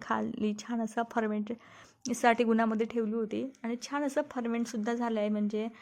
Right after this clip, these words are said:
थंडीमध्ये सुद्धा छान झालं आहे. उन्हात जर ठेवलं तर छान असं फर्मेंट होते. तर छान झालं होतं आणि इथे मी ओल्या नारळाची जी आहे ना, छान अशी चटणीसुद्धा बनवून ठेवली होती आणि जे नारळातलं पाणी आहे ते वाचलं होतं. आणि आमच्याकडे नारळातलं पाणी वाचलं त्याच्यावर पूर्ण हक्क तो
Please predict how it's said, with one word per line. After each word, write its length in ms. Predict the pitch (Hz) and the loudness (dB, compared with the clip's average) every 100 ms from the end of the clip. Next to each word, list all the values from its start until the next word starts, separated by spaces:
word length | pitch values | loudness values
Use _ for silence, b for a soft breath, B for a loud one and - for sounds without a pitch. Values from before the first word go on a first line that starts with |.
| B _ | B _
थंडीमध्ये 460 | 240 226 247 240 247 | 0 4 4 2 0
सुद्धा 220 | 247 247 247 | 0 0 -2
छान 220 | 247 247 269 | -2 0 0
झालं 160 | 254 | 0
आहे. 100 | 220 | 2
उन्हात 180 | 214 214 | 4 2
जर 160 | 208 226 | 2 0
ठेवलं 280 | 240 240 220 | 2 2 2
तर 40 | 233 - | -2 0
छान 160 | 233 226 | 0 0
असं 160 | 226 | -2
फर्मेंट 400 | 226 220 214 220 | -4 -2 0 2
होते. 320 | 240 196 240 B B B - | 0 0 -4 B B B -6
तर 180 | 220 226 226 | -2 -2 0
छान 180 | 254 269 | 0 2
झालं 180 | 294 262 | 2 2
होतं 200 | 226 240 | 2 -2
आणि 260 | 202 214 | 0 0
इथे 140 | 226 226 | 0 0
मी 100 | 233 | 2
ओल्या 300 | 233 226 277 | 2 2 2
नारळाची 480 | 285 262 262 254 | 0 0 -2 -2
जी 140 | 226 254 | -2 0
आहे 80 | 233 | 0
ना, 140 | 214 220 | -2 -2
छान 120 | 233 | -2
अशी 180 | 226 220 | -2 -4
चटणीसुद्धा 600 | 226 254 247 226 220 220 | -2 -2 0 -4 -2 -2
बनवून 280 | 226 214 214 | 0 0 0
ठेवली 260 | 214 220 226 | 0 0 0
होती 380 | 226 214 208 - | -2 -2 -6 -6
आणि 240 | 214 214 | -4 -4
जे 120 | 214 | -2
नारळातलं 520 | 220 226 214 214 214 | 0 0 0 -2 -2
पाणी 260 | 226 240 214 | 6 6 6
आहे 120 | 214 | 2
ते 60 | 240 | 4
वाचलं 320 | 226 214 226 | 4 2 0
होतं. 280 | 226 214 254 B B B B B | 2 4 2 B B B B B
आणि 180 | 214 233 | 2 4
आमच्याकडे 480 | 220 220 277 285 285 | 4 4 2 2 4
नारळातलं 460 | 262 226 226 254 | 4 6 4 2
पाणी 260 | 247 233 240 | 4 6 6
वाचलं 280 | 247 247 226 | 4 2 -2
त्याच्यावर 280 | 214 226 | 0 -2
पूर्ण 240 | 233 226 226 | 0 -2 0
हक्क 280 | 220 214 220 | -2 -2 -2
तो 140 | 226 | -2